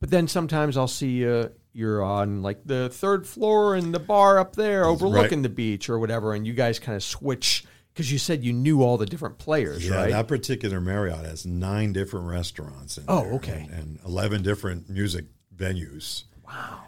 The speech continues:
Speaker 2: And then in addition to that, I would do most of their weddings and corporate events.
Speaker 1: Yeah.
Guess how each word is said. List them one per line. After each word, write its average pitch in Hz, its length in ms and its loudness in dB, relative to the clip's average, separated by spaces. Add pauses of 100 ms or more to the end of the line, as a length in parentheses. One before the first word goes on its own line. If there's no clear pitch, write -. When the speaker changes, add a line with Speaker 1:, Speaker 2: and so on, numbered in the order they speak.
Speaker 2:
And 95 200 0
then 92 260 0
in 95 160 -2
addition 95 400 -2
to 92 80 -2
that, 101 260 2
I 90 60 -2
would 87 140 -4
do 85 560 -6
most 90 260 -6
of 87 60 -4
their 80 260 -6
weddings 98 680 0
and 78 140 -10
corporate 107 400 -2
events. 69 420 -14
Speaker 1:
Yeah. 123 320 0